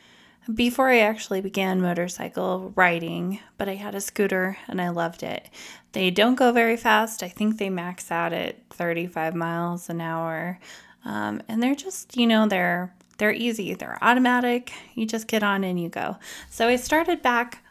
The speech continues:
on the Metro, and we rode a couple times, and my husband was like, "Well,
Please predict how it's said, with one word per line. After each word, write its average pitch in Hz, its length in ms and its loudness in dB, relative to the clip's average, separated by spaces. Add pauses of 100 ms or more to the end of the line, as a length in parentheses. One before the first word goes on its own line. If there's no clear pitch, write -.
(140)
on 208 500 0
the 208 100 -6
Metro, 180 600 -8 (540)
and 185 440 0
we 190 160 -4
rode 208 200 2
a 247 60 2
couple 220 340 -4
times, 190 680 -4 (480)
and 185 140 -2
my 180 140 0
husband 185 380 -6
was 175 160 -6
like, - 240 -10
"Well, 247 400 4